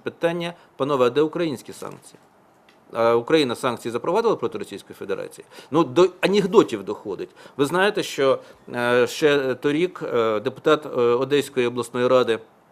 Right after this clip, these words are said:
ем, забув його прізвище, не, не Кириченко, не, не, не Кле-, не, не Кле-, не Кле-, не Клименко.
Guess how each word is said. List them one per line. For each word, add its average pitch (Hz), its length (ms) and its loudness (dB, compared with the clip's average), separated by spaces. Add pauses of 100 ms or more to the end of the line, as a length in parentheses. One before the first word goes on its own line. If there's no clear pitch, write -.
(2000)
ем, 104 640 -6 (1600)
забув 123 460 -4
його 120 120 2
прізвище, 143 500 -4
не, 110 120 -10
не 113 100 -8
Кириченко, 127 500 -6
не, 113 100 -6
не, 110 320 -10
не 107 100 -8
Кле-, 107 440 -8
не, 107 160 -12
не 110 120 -12
Кле-, 107 200 -16
не 110 120 -10
Кле-, 110 200 -14
не 113 140 -10
Клименко. 135 540 -6